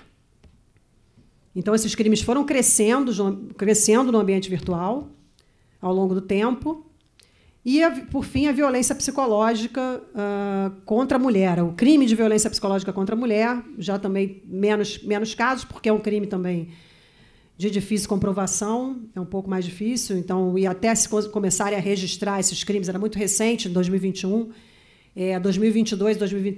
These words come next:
vinte e três, nós va-, nós vamos ver um crescimento de registros. Violência moral por local do fato, também o ambiente virtual cresce, é, é,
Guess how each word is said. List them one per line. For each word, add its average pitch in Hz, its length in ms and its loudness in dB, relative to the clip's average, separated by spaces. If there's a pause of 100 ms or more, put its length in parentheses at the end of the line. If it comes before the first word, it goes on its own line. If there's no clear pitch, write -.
(100)
vinte 196 200 -4
e - 40 -16
três, 196 160 -2
nós 185 120 -4
va-, 202 100 -6
nós 190 180 0
vamos 214 240 2
ver 190 220 2
um 190 80 2
crescimento 196 720 -2
de 165 100 -8
registros. 185 760 -2 (1600)
Violência 233 480 4
moral 220 380 4
por 214 100 0
local 202 240 0
do 202 80 -6
fato, 180 640 -4 (180)
também 214 380 2
o 247 40 -4
ambiente 214 360 -4
virtual 180 800 0
cresce, 220 800 4 (420)
é, 185 80 -6
é, 180 560 -4